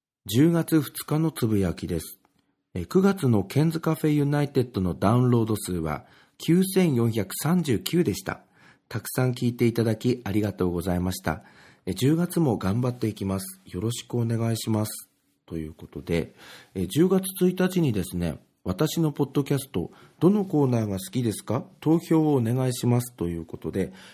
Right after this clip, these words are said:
四択の投票を、えー、Twitterの方でやりました。一番、一一県のフリートーク。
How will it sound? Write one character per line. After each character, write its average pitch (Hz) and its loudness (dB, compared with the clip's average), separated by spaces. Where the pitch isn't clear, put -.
四 147 2
択 185 0
の 160 4
投 143 0
票 135 2
を、 117 0
え 95 -2
ー、 - -20
Twitter 156 0
の 139 -2
方 131 2
で 85 -6
や 78 -10
り 85 -8
ま 85 -4
し - -10
た。 85 -6
一 120 -2
番、 82 -2
一 98 -4
一 127 0
県 104 -2
の 110 0
フ 113 -2
リ 135 0
ー - -10
ト 90 -4
ー - -14
ク。 - -20